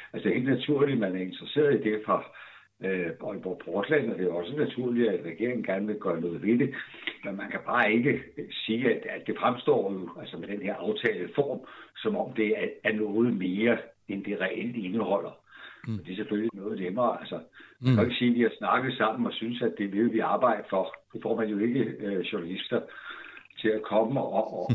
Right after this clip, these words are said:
Speaker 1: og tage billeder af og rapportere fra. Øh,
Speaker 2: Nej.
Speaker 1: man skal helst vise, at der er sket noget særligt, og det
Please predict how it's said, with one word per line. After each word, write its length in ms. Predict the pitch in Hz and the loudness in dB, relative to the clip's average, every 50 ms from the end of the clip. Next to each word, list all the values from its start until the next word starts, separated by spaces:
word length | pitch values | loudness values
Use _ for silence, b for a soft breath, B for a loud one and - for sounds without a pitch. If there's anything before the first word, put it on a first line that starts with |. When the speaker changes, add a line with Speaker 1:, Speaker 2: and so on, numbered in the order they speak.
| - - | 0 0
Speaker 1:
og 100 | - - | -4 -2
tage 120 | 107 92 - | -2 -2 -2
billeder 380 | 104 92 92 107 113 123 113 | 0 0 0 0 2 2 2
af 200 | 101 92 95 101 110 | 2 2 2 0 0
og 120 | 110 95 90 | 0 0 0
rapportere 580 | 90 87 87 87 82 - - 113 113 113 107 101 - | 0 0 0 -2 -4 0 2 2 4 4 2 0 2
fra. 380 | 87 85 82 - - - - - - | 0 0 2 0 0 -2 -4 -6 -2
Øh, 520 | 127 110 107 107 107 104 101 95 92 90 92 - - B B B B B | 2 2 4 4 4 2 2 2 2 2 2 0 -4 B B B B B
Speaker 2:
Nej. 140 | - 107 95 | -6 -4 -4
Speaker 1:
man 80 | 98 90 | -4 -2
skal 220 | - - 113 98 | 0 2 2 4
helst 300 | - - 135 - - - | 4 2 0 0 -4 -6
vise, 300 | 107 110 120 123 - 147 | -4 -2 0 2 4 4
at 100 | 117 - | 4 6
der 60 | - 101 | 4 4
er 100 | 104 - - | 2 2 0
sket 240 | - 123 123 120 117 | 0 0 0 0 2
noget 200 | 117 113 101 87 - - | 2 2 2 2 2 0
særligt, 460 | - 87 - 92 98 107 120 117 120 | 0 0 2 2 2 2 2 2 0
og 80 | - - | -2 -6
det 80 | - | -6